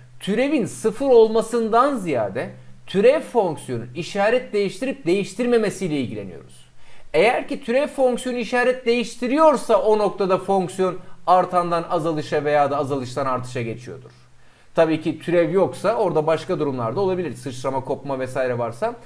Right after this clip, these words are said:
o konuları şu an konuşmuyoruz. Türevlenebildiği aralıktan bahsediyoruz. Türev fonksiyonu eğer ki işaret değiştiriyorsa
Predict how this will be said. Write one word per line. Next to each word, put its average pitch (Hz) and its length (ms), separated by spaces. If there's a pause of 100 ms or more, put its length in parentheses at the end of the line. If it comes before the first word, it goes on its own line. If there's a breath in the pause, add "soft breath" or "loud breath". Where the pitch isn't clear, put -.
(140 loud breath)
o 180 160
konuları 107 300
şu 214 140
an 269 120
konuşmuyoruz. 196 680 (340 soft breath)
Türevlenebildiği 214 800
aralıktan 123 460
bahsediyoruz. - 600 (400 soft breath)
Türev 202 520
fonksiyonu 190 640 (100)
eğer 196 400
ki 277 80
işaret 202 720
değiştiriyorsa 196 920